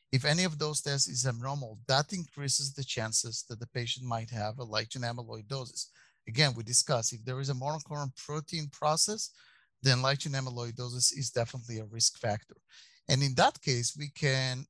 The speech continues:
satisfy ourselves initially with having a fat aspiration,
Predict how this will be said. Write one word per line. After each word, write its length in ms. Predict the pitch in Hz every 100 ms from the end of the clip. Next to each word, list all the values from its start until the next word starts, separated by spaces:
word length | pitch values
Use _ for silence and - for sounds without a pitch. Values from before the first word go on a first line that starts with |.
| -
satisfy 580 | - 165 233 - 143
ourselves 560 | 120 123 - 113 113 -
initially 760 | 151 127 175 - 147 117 117 120
with 260 | 120 123
having 320 | 123 127 143
a 60 | 131
fat 340 | - 123 123
aspiration, 800 | 135 139 - 117 110 - - 107